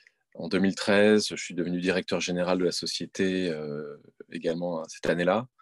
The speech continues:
Euh, donc, le vaisseau amiral que, qui m'avait racheté, c'est moi qui l'ai, qui l'ai piloté. Euh, et on s'est, euh, on s'est revendu en deux mille quinze. Donc, j'ai, j'ai connu, euh, à la fois ch-,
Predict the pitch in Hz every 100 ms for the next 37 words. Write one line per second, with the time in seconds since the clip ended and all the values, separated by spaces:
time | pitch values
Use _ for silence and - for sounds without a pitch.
0 | - _ _ - 87 82 78 78 - 82
1 | 90 - 92 87 82 92 95 - - -
2 | 82 76 73 - _ _ - 87 85 85
3 | 87 80 80 - 92 - 82 82 - 78
4 | 76 - 85 78 76 73 98 107 113 -
5 | - - _ _ _ - 82 78 76 82
6 | 87 82 - 85 87 76 73 73 71 -
7 | - - _ _ _ _ _ - - 85
8 | 123 113 120 110 110 98 98 - 101 101
9 | 76 _ _ _ - 82 80 85 - 92
10 | 92 95 85 78 - 90 87 - 98 95
11 | 87 73 -